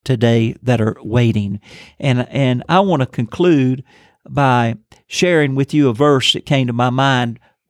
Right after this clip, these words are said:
while Matt was talking a while ago, Isaiah chapter forty, verse thirty-one. Here's a promise to you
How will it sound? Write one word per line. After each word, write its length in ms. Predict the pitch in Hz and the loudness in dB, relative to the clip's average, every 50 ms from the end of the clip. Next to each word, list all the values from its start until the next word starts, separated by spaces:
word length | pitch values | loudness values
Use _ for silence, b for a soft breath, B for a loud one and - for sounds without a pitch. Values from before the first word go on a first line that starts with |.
| - - _ _ | -20 -20 _ _
while 180 | - 143 131 120 | -4 -2 -2 0
Matt 260 | 123 143 147 135 - | 2 2 0 0 0
was 140 | - - - | -2 -2 0
talking 340 | - 147 139 135 - 127 113 | 0 0 0 0 -2 -6 -4
a 40 | |
while 200 | 120 127 120 117 | -2 -2 -2 -2
ago, 320 | 117 104 123 120 117 117 110 B B B B B B - | 0 0 0 2 2 0 -2 B B B B B B -2
Isaiah 680 | 151 147 143 143 - 139 139 139 135 123 120 120 - - | 0 2 2 0 0 0 0 0 0 0 -2 -4 -8 -8
chapter 360 | - - 147 135 - - 123 | -4 -2 -2 -2 -2 -4 -4
forty, 400 | - - 139 139 135 123 120 117 | -2 0 2 2 2 0 -2 -4
verse 400 | - - 135 131 127 120 - - - _ _ | -4 -2 0 0 0 0 -4 -6 -8 _ _
thirty-one. 720 | - 143 131 127 120 117 127 127 123 117 107 104 104 107 107 _ _ _ _ _ _ _ _ _ | -2 0 0 0 0 -2 -2 -2 -2 -2 -4 -6 -8 -12 -14 _ _ _ _ _ _ _ _ _
Here's 260 | - 175 170 139 135 | 0 2 2 2 -2
a 40 | - | -2
promise 460 | - 151 139 131 117 104 95 - - | 0 0 0 0 0 -2 -2 -4 -4
to 120 | - 127 113 | -4 -4 -4
you 260 | 101 101 - - | -4 -6 -10 -16